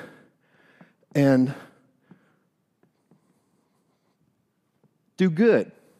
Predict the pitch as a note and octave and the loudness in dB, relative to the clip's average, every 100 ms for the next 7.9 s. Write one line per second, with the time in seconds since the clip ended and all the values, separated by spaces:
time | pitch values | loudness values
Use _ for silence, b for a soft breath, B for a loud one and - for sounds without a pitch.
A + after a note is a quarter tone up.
0 | _ _ _ _ _ _ _ _ _ _ | _ _ _ _ _ _ _ _ _ _
1 | _ - D3 C#3 C3+ B2 - F#3+ F#3+ D3+ | _ -4 0 2 2 0 0 -2 0 -2
2 | - D#3 E3 E3 B3 G3 G3 G#3+ G3 F#3+ | 2 2 2 2 2 4 2 0 -2 0
3 | E3+ D#3+ D3 A3 C4 E3 - D#3+ C#3+ - | 0 -2 0 0 0 -4 -2 0 0 -2
4 | B B B B _ - - G#3 F3+ E3 | B B B B _ -4 2 4 4 2
5 | F3 F3 D3+ G3+ D4 D3 C3+ C#3+ D3+ D3 | 0 0 2 2 2 0 0 0 0 0
6 | C3 - C4 G#3+ G#3+ F#3 F#3 F#3+ F3 D3 | -4 -2 -2 -2 -4 -2 0 0 -2 -2
7 | - F3 B3 G3 G#2 B2 - - | -2 0 0 -2 -4 -6 -12 -16